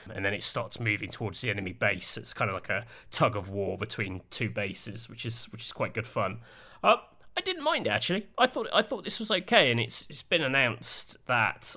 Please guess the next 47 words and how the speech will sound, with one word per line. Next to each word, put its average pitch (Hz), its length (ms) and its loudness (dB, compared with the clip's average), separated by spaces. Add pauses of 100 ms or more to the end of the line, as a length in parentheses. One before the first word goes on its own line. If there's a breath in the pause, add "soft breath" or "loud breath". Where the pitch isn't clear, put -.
uh, 107 260 4
it's - 160 -6
a 113 60 -6
P 117 200 0
S 117 140 2
Plus - 320 0
game 135 440 2
for 117 340 4
February. 131 580 0 (280 soft breath)
So, 107 340 0 (100)
you 110 100 -2
know, 95 100 0
if 107 280 -6
everyone 104 240 0
who's 98 140 -4
got - 160 -6
P 110 140 -2
S 85 120 -4
Plus - 360 -2 (100)
gets - 300 -4
it 117 100 -6
as 107 120 -8
one 107 140 -2
of 98 80 0
their 101 120 2
monthly 104 420 -2
games, 104 560 0 (300 loud breath)
feels 165 300 0
like - 120 -6
it's, - 220 -2 (120)
it's 120 160 -8
maybe 151 220 -2
trying 139 300 2
to 135 40 -2
do 139 160 2
a 127 60 2
bit 135 220 2
of 127 120 -2
a, 131 380 8 (600 loud breath)
you - 280 0
know, 110 140 6
like 107 280 -2 (160)
Rocket 117 380 0
League 123 400 0
or 120 120 0
Fall 120 320 0
Guys 127 600 2